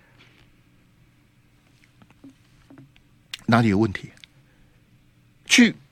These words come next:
面对问题，去想办法。因，因为还有一百六十六天才投票，不是明天投票。如果明天投票，我们就不要讨论了，大家就接受这个事实吧，明天就投票了，就接受吧。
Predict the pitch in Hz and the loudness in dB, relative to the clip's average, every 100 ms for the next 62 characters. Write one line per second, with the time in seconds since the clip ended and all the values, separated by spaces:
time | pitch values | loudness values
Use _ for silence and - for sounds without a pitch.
0 | _ - 254 226 180 208 196 202 147 110 | _ 2 6 6 8 6 6 2 0 -2
1 | - 226 - 139 208 208 240 - 190 - | -6 -4 0 2 2 2 -2 -4 -2 4
2 | 226 185 220 190 220 196 117 170 175 - | 6 6 4 4 2 2 2 4 2 2
3 | 175 165 175 156 127 120 143 147 170 262 | 2 2 2 0 0 -2 -2 -2 -2 0
4 | 165 147 170 156 113 151 - - - - | 2 2 -2 -4 -4 -6 -8 -16 -14 0
5 | 233 254 170 175 226 175 175 185 139 165 | 4 6 6 8 6 6 4 4 4 2
6 | 151 147 95 117 107 78 - _ _ _ | 2 0 -2 -2 -2 -4 -10 _ _ _
7 | _ - 175 175 180 165 170 160 160 160 | _ 0 2 4 2 4 4 4 2 0
8 | 139 - 139 - 95 104 143 160 156 - | -2 -4 -6 -4 0 2 4 4 2 -2
9 | 104 143 123 - 160 143 139 135 - | -4 -4 -4 -6 -6 -4 -4 -8 -10